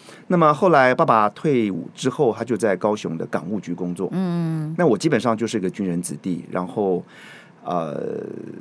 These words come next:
Speaker 1: 所以生活其实都是一般的，很简单，
Speaker 2: 嗯。
Speaker 1: 很朴素的。然后只是我因为喜欢艺术，然后以前大学所接触到的这些自己所涉猎的，都是跟艺术有关。
Speaker 2: 你为什么没有想过自己创作，做艺术家？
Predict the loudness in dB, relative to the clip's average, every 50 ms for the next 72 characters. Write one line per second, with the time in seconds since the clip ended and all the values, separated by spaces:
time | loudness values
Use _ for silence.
0 | -14 -14 -10 0 2 4 4 4 2 2 0 0 0 0 0 2 2 2 2 2
1 | 0 -4 -6 -6 -6 -4 -4 -4 -4 -4 -4 -6 -4 -4 -4 -4 -2 -4 -2 0
2 | 0 0 0 -2 -2 -2 -2 -2 0 0 0 -2 -2 -4 -8 -8 -8 -12 -14 -10
3 | -8 -6 -4 -4 -4 -4 -6 -6 -6 -4 -4 -4 -4 -4 -6 -10 -14 -20 -20 -20
4 | -20 -20 -20 -18 _ -2 0 0 0 0 -2 -6 -2 0 2 4 4 4 4 2
5 | 0 2 2 2 4 2 2 2 -2 -6 -8 -8 -6 -4 -4 -2 0 -2 -2 -2
6 | -6 -6 -6 -6 -6 -2 -4 -4 -4 -2 -6 -6 -6 -10 -18 -18 -8 -8 -8 -6
7 | -4 -6 -2 -2 -2 -4 -4 -4 -4 -4 -4 -2 -4 -8 -4 -2 -4 -2 -2 -4
8 | -2 0 0 0 -2 -4 -4 -4 -4 -4 -4 -2 -2 -2 -2 -4 -10 -20 -20 -20
9 | -20 _ _ -4 -4 -4 -4 -2 -6 -6 -6 -8 -8 -8 -8 -6 0 2 2 2
10 | 4 2 0 0 -2 -4 -2 -2 -2 -2 0 -2 -2 -2 0 -4 -4 -4 -4 -4
11 | -4 -2 -2 0 0 2 2 2 0 0 0 0 0 0 0 -2 -2 -2 -4 -4
12 | -2 -4 -4 -4 -4 -8 -6 -2 -2 0 0 -2 -2 -2 -2 -2 -2 -2 -2 -2
13 | 0 -2 -4 -6 -4 -4 -6 -6 -8 -10